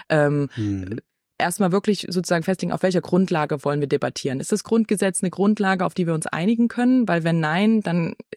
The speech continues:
Speaker 1: ist es wirklich, steht's wirklich außer Frage, ob wir uns miteinander unterhalten sollten, so, ne? Ähm, beim Thema menschengemachter Klimawandel, ähm, wenn wir uns nur da nicht einig sind, sag ich mal, ähm, dann kann man ja überlegen, okay, ist da eine gewisse Wissenschaftsungläubigkeit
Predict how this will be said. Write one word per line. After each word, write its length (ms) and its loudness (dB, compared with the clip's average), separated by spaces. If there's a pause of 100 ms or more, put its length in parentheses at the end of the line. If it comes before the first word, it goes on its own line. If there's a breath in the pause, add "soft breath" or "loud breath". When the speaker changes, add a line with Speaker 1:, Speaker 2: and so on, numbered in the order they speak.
(160)
Speaker 1:
ist 180 -2
es 100 -6
wirklich, 320 0
steht's 260 -2
wirklich 280 0
außer 180 2
Frage, 400 0
ob 140 -4
wir 80 2
uns 120 0
miteinander 360 0
unterhalten 480 0
sollten, 520 -6
so, 260 -8
ne? 180 0 (500 loud breath)
Ähm, 180 2
beim 160 2
Thema 540 0
menschengemachter 680 -2
Klimawandel, 800 2 (360 loud breath)
ähm, 480 -2
wenn 180 0
wir 100 0
uns 180 -2
nur 100 2
da 240 2
nicht 220 2
einig 400 0
sind, 260 2
sag 160 0
ich 140 -2
mal, 360 2
ähm, 280 -2
dann 180 -2
kann 140 -2
man 120 2
ja 140 2
überlegen, 460 2
okay, 220 -2
ist 100 -6
da 60 0
eine 120 -2
gewisse 300 -4
Wissenschaftsungläubigkeit 1600 -2